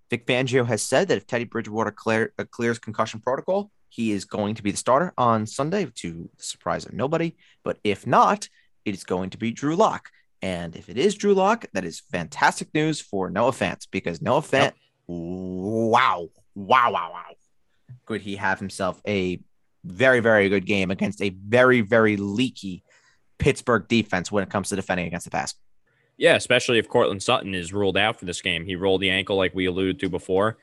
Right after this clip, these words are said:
Speaker 2: I
Speaker 1: Mm-hmm.
Speaker 2: think Noah Fant is a, I think Noah Fant, top five day might be on the horizon. I think this is that two touchdown monster day that we've been waiting for. Fant's been steady this year. He's been giving you the double digits. He hasn't given you anything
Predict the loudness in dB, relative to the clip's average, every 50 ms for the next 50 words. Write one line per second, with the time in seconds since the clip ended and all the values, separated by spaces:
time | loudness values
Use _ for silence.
0 | _ _ _ -8 -4 -2 0 0 0 2 2 4 4 4 2 2 2 2 2 2
1 | 0 -2 _ -2 -2 0 0 0 2 2 2 2 0 -2 -4 -8 _ _ _ _
2 | _ _ _ _ _ _ -12 -10 -4 -2 -2 0 2 4 4 4 4 4 4 4
3 | 4 2 2 _ _ _ _ _ _ _ _ _ _ _ _ _ _ _ _ _
4 | _ _ _ _ _ _ _ _ _ _ _ _ _ _ _ _ _ _ _ _
5 | -4 0 0 0 0 2 2 2 4 2 4 6 6 8 8 6 4 2 -2 _
6 | 0 0 2 2 2 2 2 2 2 2 4 4 4 4 4 2 0 -2 -2 -2
7 | -2 -2 -6 -4 -2 -2 -2 -2 -2 -2 2 2 2 2 2 -2 -4 -2 0 0
8 | -2 -2 -2 0 0 2 2 2 2 2 2 2 0 0 -2 -4 -2 2 4 4
9 | 4 4 4 2 0 0 -2 -4 -4 -2 0 0 0 0 -2 -2 -2 -2 -2 -2
10 | -4 -4 -2 0 0 0 0 -2 -4 -6 -4 -4 -2 0 2 2 2 0 -2 -4
11 | -6 -6 -4 -4 -2 -2 -4 -4 -6 -6 -4 -2 -2 -2 -2 -2 -6 -6 -6 -6
12 | -4 -2 -2 -2 0 0 0 0 0 0 -2 -4 -6 -8 -8 -4 -2 -2 -2 -2
13 | -4 -4 -4 -4 -4 -4 -4 -4 -2 -2 -2 -2 -2 -4 -4 -6 -6 -6 -6 -10